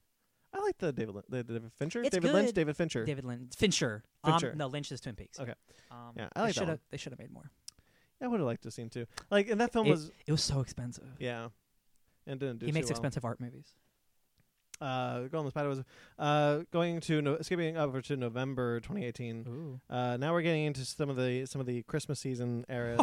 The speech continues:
Speaker 2: <laughs>
Speaker 1: area stuff.
Speaker 2: Oh.
Speaker 1: November second, X-Men Dark Phoenix.
Speaker 2: That's in
Speaker 1: Sure.
Speaker 2: November?
Speaker 1: Oh,
Speaker 2: Has a-,
Speaker 1: no.
Speaker 2: has an X-Men movie ever come out that late?
Speaker 1: The, oh, man. November second, X-Men Dark Phoenix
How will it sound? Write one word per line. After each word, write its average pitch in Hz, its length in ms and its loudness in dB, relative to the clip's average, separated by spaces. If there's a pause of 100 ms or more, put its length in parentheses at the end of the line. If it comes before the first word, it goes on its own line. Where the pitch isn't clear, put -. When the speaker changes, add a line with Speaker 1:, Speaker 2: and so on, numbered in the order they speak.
Speaker 2:
<laughs> - 80 -6
Speaker 1:
area 165 220 2
stuff. 131 300 -2
Speaker 2:
Oh. - 60 -14 (440)
Speaker 1:
November 185 320 10
second, 190 420 4
X-Men 143 300 0
Dark 123 180 0
Phoenix. - 460 -2 (840)
Speaker 2:
That's - 140 -8
in 349 80 -4
Speaker 1:
Sure. 220 80 2
Speaker 2:
November? 147 340 2 (340)
Speaker 1:
Oh, 185 200 8
Speaker 2:
Has 170 60 8
a-, - 20 4
Speaker 1:
no. 143 400 8
Speaker 2:
has 127 80 8
an 90 80 6
X-Men 359 260 0
movie 320 160 2
ever 262 100 0
come 165 200 -2
out 226 100 2
that 220 140 -4
late? 226 180 -4 (1120)
Speaker 1:
The, 190 320 6
oh, 196 280 10
man. 156 420 6
November 196 280 4
second, 175 540 2
X-Men 170 220 -2
Dark 156 160 2
Phoenix 156 220 0